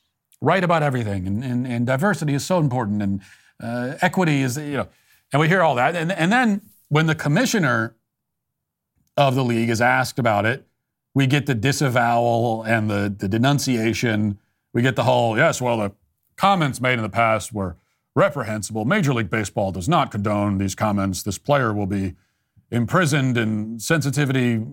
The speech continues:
hard labor camp until they no longer have the ability to form any opinions of their own," uh, et cetera. I mean, that's the way it usually goes.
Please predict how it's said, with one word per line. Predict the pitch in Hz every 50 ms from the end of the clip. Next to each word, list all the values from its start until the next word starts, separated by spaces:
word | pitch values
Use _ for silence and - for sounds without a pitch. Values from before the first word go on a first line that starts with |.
| 131 117
hard | 147 151 135
labor | 127 131 127 120 123
camp | 110 120 117 117 113 110 98
until | 107 104 101 113 117 110
they | 110 107 107 104 104 _
no | - 139 151 156 170 170
longer | 156 143 139 131 127 123
have | 120 117 110
the | 117
ability | 104 113 113 107 104 101
to | 101
form | 98 123 113 117
any | 147 151 139
opinions | 120 104 120 110 104 107 104 101
of | 104 95
their | 104 104
own," | 104 98 95 - - - - - - _ _ _ _ - -
uh, | 127 127 123 123 117 117 117 127 143 151 147 143 -
et | 147 135
cetera. | - - 147 98 - -
I | -
mean, | 107 123
that's | 131 131 - -
the | 135
way | 123 113
it | 104
usually | 107 107 95 104 101 98
goes. | 101 127 127 117 104